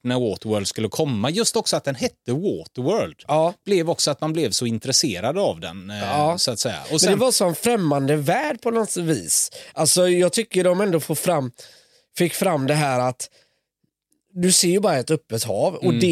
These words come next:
Speaker 2: i sig är väl inget fascinerande med ett öppet hav. Det har man ju sett förut.
Speaker 1: Mm.
Speaker 2: Men just att, som du säger, att den heter Waterworld, och så har man hela tiden i bakhuvudet,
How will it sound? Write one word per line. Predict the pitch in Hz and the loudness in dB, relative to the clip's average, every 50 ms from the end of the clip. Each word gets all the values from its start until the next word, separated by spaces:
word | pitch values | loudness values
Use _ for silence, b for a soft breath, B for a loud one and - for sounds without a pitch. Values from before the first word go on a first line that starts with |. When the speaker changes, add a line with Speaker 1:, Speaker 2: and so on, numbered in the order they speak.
| 160 165 | 4 2
Speaker 2:
i | - 196 208 | 2 0 2
sig | - - - 233 269 269 214 160 139 156 | 2 4 4 2 2 2 0 -2 -2 0
är | 175 | 0
väl | 165 190 202 | 0 2 0
inget | 214 175 101 95 - | 0 -2 -4 -6 -6
fascinerande | - 107 104 - - 151 160 143 101 95 95 95 104 110 110 113 113 - | -6 -4 -2 -2 0 0 0 -2 -2 -2 -4 -4 -4 -4 -2 -2 -4 -2
med | - 135 139 | 0 0 0
ett | 131 - | 0 0
öppet | 147 - - 165 160 - | -6 -6 -4 -4 -2 0
hav. | 185 220 233 175 123 | 2 0 0 2 2
Det | 139 143 | 0 0
har | 151 | 2
man | 165 190 214 | 2 0 0
ju | 220 | 0
sett | - - 131 - - | 0 -2 -2 -4 -2
förut. | - 180 185 160 123 123 185 214 185 - - | 0 2 2 2 2 2 2 2 0 0 -4
Speaker 1:
Mm. | 117 110 107 104 | -4 -4 -2 0
Speaker 2:
Men | 104 180 196 | 2 2 2
just | 175 - - | 4 2 2
att, | 147 123 - 139 135 | 0 -2 -2 -2 0
som | - 165 160 | 2 2 2
du | 156 | 2
säger, | - 165 143 | 2 2 2
att | 131 | 2
den | - 143 | 2 0
heter | 143 139 120 127 | 0 0 0 -2
Waterworld, | 131 127 147 156 135 123 117 - 127 127 123 147 151 151 151 | -2 0 2 2 2 2 0 -2 -2 0 2 2 2 2 0
och | - 151 131 | -2 -2 0
så | - 156 | 2 2
har | 151 190 196 156 | 4 4 2 2
man | 143 147 | 2 2
hela | 151 175 175 151 127 120 | 2 2 2 0 0 0
tiden | - 151 131 110 95 104 123 120 117 - | 0 -2 -2 -2 -2 -4 -4 -4 -4 -4
i | - 135 | -6 -2
bakhuvudet, | 123 156 156 135 110 - - 113 107 110 110 - | 0 2 2 2 0 -2 -6 -4 -4 -4 -4 -6